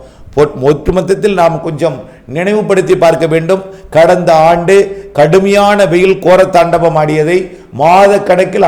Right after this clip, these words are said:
அனல் மட்டுமே இருந்தது. ஆண்டின், அதாவது கோடையின் இறுதியில தான் மழைப்பொழிவு வந்தது. இப்பொழுது இடையிடையே மழையும், இடையிடையே வெயிலும், இடையிடையே அனலும் மாறி மாறி இருந்து கொண்டிருக்கிறது. இதுவரைக்கும் அடிக்கக்கூடிய வெயிலை பார்த்தால் நூத்தி ஒண்ணு, நூத்தி ரெண்டுக்கு மேல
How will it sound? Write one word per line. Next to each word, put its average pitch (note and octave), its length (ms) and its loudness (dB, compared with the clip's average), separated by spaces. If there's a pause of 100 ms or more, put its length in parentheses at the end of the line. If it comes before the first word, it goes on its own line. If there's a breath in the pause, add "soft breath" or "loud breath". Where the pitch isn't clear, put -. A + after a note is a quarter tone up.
அனல் F3+ 260 -2
மட்டுமே F#3+ 320 2 (100)
இருந்தது. E3+ 400 0 (420 loud breath)
ஆண்டின், F#3 680 0 (100)
அதாவது F#3+ 300 2
கோடையின் F#3+ 560 0 (120)
இறுதியில G3+ 440 -4
தான் G3 260 0
மழைப்பொழிவு F3+ 540 0
வந்தது. D#3 340 -2 (360 loud breath)
இப்பொழுது G#3 520 0 (240)
இடையிடையே G#3 560 2
மழையும், G3 340 0 (120)
இடையிடையே G3 460 2 (100)
வெயிலும், G3 360 -4 (300 loud breath)
இடையிடையே G3 500 2 (120)
அனலும் F#3+ 380 0
மாறி G3 260 2
மாறி F#3+ 320 0
இருந்து F#3 180 -6
கொண்டிருக்கிறது. D#3 600 -6 (380 loud breath)
இதுவரைக்கும் E3+ 640 -2
அடிக்கக்கூடிய D#3+ 720 -2
வெயிலை F#3+ 260 2 (100)
பார்த்தால் E3+ 380 2 (420 loud breath)
நூத்தி G3 380 -4
ஒண்ணு, G3+ 260 0
நூத்தி F#3+ 300 0
ரெண்டுக்கு E3+ 240 -2
மேல F#3 200 0